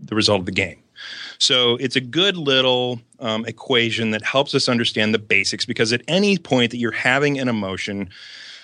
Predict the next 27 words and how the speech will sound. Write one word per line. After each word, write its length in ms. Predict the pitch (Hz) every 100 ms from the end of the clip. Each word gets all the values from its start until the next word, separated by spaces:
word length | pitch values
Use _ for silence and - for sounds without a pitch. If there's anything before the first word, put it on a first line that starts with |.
| -
you 120 | - 135
can 120 | 135
always 340 | 135 147 165 131
ask 240 | 120 117
yourself, 400 | 123 - 107 101
"Okay, 240 | - 110
what 340 | 101 98 117 139
is 120 | 139
my 180 | 139 131
expectation 640 | 131 - 131 127 117 120
or 40 |
preference 480 | 110 107 101 104 95
regarding 360 | 101 101 98 98
this 100 | 92
situation? 580 | 101 101 98 95 101 92
And 240 | 120 123 120
or 220 | 110 107
what 320 | 98 113 120 -
is 200 | 113 101
my 160 | 104
perception? 540 | 104 110 - 107 - 104
What 100 | 110
is 80 |
my 100 | 113
reality 460 | 110 107 104 107 107
as 80 | 98
perceived 560 | - - 98 98 95